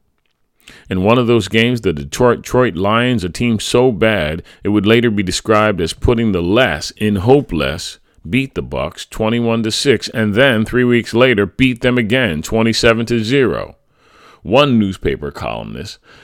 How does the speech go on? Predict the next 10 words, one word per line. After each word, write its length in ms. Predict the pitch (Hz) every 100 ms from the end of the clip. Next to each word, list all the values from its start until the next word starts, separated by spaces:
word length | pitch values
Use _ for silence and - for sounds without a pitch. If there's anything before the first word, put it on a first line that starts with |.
| - -
has 160 | 107
started 380 | - 127 120 101
referring 420 | 101 123 123 127
to 100 | 127
the 100 | 110
Bucs 400 | 87 85 107 107
as 140 | 101 80
America's 720 | 73 78 101 117 117 120 117 - _
orange 640 | 104 110 117 123 110 90 82
doormat. 600 | 110 98 67 64 50